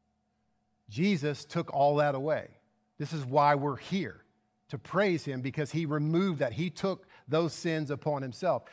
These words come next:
So it's not the sinner that goes to hell, it's the unforgiven, unregenerated sinner. Look at Revelation twenty, fourteen and fifteen. The second death is mentioned again here.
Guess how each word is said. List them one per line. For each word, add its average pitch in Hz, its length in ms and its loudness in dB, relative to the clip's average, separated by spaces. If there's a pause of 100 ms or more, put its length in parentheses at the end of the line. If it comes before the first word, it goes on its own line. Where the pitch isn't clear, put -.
(140)
So 180 260 -2 (340)
it's 160 240 -4
not 196 300 4
the 165 100 2
sinner 220 440 0
that 139 140 -6
goes 120 320 -6
to 120 100 -10
hell, 143 140 0
it's 156 100 -10
the 156 200 -8
unforgiven, 151 800 -2
unregenerated 120 1160 -8 (160)
sinner. - 420 -16 (1160)
Look 165 120 -2
at 180 80 -2
Revelation 170 500 4
twenty, 151 520 -4 (840)
fourteen 170 380 0
and 131 100 -4
fifteen. 147 460 -2
The 127 80 -6
second 143 300 -2
death 143 200 0
is 120 120 -6
mentioned 135 360 -2
again 135 300 -4
here. 120 400 -8